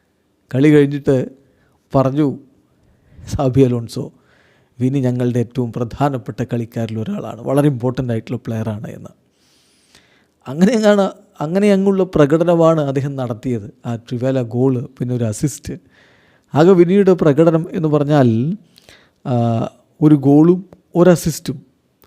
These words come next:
മൂന്ന് കീ പാസുകൾ, ഏഴ് ഷോട്ടുകളിൽ അഞ്ചെണ്ണവും on ടാർഗറ്റിലേക്ക്, പതിനേഴ് ഡ്യുവൽസിൽ പതിനൊന്നും വിൻ ചെയ്തു. എതിരാളികൾ ആറ് തവണ അദ്ദേഹത്തെ ചവിട്ടി വീഴ്ത്താൻ നോക്കി. എട്ട് പോയിന്റ് നാലാണ് അദ്ദേഹത്തിൻ്റെ ഇന്നലത്തെ sofa score dot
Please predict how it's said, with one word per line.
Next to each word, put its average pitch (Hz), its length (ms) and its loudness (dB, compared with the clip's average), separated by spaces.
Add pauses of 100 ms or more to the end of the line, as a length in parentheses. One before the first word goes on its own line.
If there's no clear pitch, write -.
(420)
മൂന്ന് 190 340 6
കീ 170 260 2
പാസുകൾ, 147 560 2 (480)
ഏഴ് 156 240 6
ഷോട്ടുകളിൽ 147 580 2
അഞ്ചെണ്ണവും 139 640 0
on 127 260 -4
ടാർഗറ്റിലേക്ക്, 131 640 0 (920)
പതിനേഴ് 151 360 6
ഡ്യുവൽസിൽ 135 520 2 (120)
പതിനൊന്നും 131 400 2
വിൻ 131 220 -2
ചെയ്തു. 123 360 2 (140)
എതിരാളികൾ 139 480 4
ആറ് 143 300 4
തവണ 143 220 2
അദ്ദേഹത്തെ 135 340 -2
ചവിട്ടി 135 380 -6
വീഴ്ത്താൻ 131 340 -2
നോക്കി. 135 340 -4 (720)
എട്ട് 170 260 4
പോയിന്റ് 143 360 2
നാലാണ് 139 360 2
അദ്ദേഹത്തിൻ്റെ 127 640 -2 (120)
ഇന്നലത്തെ 135 360 0
sofa 131 380 0
score 131 340 -2
dot 123 120 2